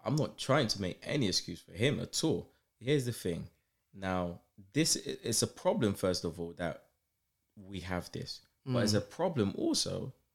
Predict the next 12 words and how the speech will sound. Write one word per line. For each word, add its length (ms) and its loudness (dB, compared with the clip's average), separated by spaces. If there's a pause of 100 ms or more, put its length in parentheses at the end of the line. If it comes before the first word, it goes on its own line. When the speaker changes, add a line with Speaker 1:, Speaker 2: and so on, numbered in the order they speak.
Speaker 1:
that 180 -4
the 80 0
people 560 -8
around 560 -2 (320)
are 40 -10
Speaker 2:
Support 180 2
Speaker 1:
trying 240 8
to 80 2
Speaker 2:
this, 260 2
Speaker 1:
cover 300 6
Speaker 2:
cover 280 6
this. 420 0